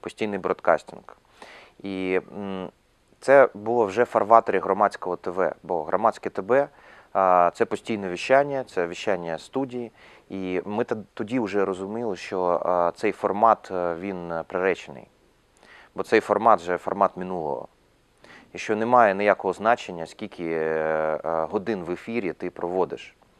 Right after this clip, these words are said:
Громадське, воно виконало свою функцію, на мій погляд, вже, і дуже добре виконало. М, у нас інше було завдання. У нас завдання було робити стріми, і ми робили їх дуже багато.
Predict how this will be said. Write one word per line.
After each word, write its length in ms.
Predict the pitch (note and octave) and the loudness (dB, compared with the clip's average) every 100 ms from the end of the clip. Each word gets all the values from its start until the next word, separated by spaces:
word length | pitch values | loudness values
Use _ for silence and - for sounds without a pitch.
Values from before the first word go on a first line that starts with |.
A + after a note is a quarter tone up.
| - - - - - | -20 -20 -20 -12 2
Громадське, 460 | G#2+ C#3 D#3 - | 8 8 8 0
воно 200 | G#2 A#2 | -2 0
виконало 480 | G#2+ A2+ F#2 F2 E2 | 0 0 -2 -4 -4
свою 240 | - E2 | -6 -8
функцію, 460 | D#2+ G#2+ G#2+ - D#2+ | -6 -6 -8 -8 -10
на 120 | D#2+ | -8
мій 180 | E2 D#2+ | -8 -10
погляд, 440 | - D2+ C#2 G1+ - - _ _ - | -6 -8 -8 -14 -18 -20 _ _ -14
вже, 240 | D2+ D2 | -8 -8
і 20 | |
дуже 240 | E2 G2+ F2+ | -4 -6 0
добре 280 | G2+ D#2+ | 0 0
виконало. 500 | D2 D2+ - C2 G1+ - _ _ - - _ - | -6 -8 -12 -16 -18 -20 _ _ -20 -20 _ -14
М, 360 | F2+ E2+ E2 D#2 | -10 -10 -10 -12
у 140 | - G#2+ | -8 0
нас 360 | B2+ D3+ - - | 2 2 -2 -10
інше 340 | B2 B2 - | -8 -6 -6
було 360 | D#2+ D#2+ D#2 D#2 | -6 -6 -6 -6
завдання. 540 | D2+ D#2+ D#2+ D2+ A#1+ G1+ | -8 -8 -8 -8 -8 -4
У 20 | |
нас 240 | F#2+ - - | -6 -6 -14
завдання 420 | F#2 F#2+ A2+ C3 | -8 -6 -2 -2
було 320 | G#2 F2+ E2 | -2 -2 -2
робити 360 | - F2+ A2+ G2 | -4 -6 -6 -8
стріми, 420 | - E2 D#2+ D2 | -10 -12 -10 -10
і 60 | F#2+ | -10
ми 120 | F#2+ | -4
робили 320 | G#2+ F2+ G2+ | -4 -2 -2
їх 120 | E2+ D2+ | -2 -6
дуже 220 | F#2 E2 | -8 -4
багато. 440 | D2 C#2+ C2+ - | -4 -4 -8 -10